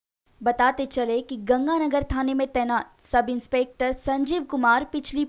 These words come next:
पन्द्रह तारीख से बीमार चल रहे थे, जिसके बाद उन्हें सुभारती हॉस्पिटल में भर्ती कराया गया था।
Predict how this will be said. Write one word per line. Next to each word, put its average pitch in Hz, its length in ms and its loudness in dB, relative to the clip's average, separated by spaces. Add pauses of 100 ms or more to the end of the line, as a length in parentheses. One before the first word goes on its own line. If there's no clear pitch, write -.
पन्द्रह 302 280 2
तारीख 277 360 2
से 269 180 -2
बीमार 247 340 2
चल 226 240 -2
रहे 226 280 -4
थे, 226 140 -4 (420)
जिसके 262 260 2
बाद 226 280 4 (220)
उन्हें 285 200 4
सुभारती 294 560 -2
हॉस्पिटल 262 520 -2
में 240 200 0
भर्ती 247 280 -4
कराया 226 300 0
गया 220 180 -2
था। 233 200 -6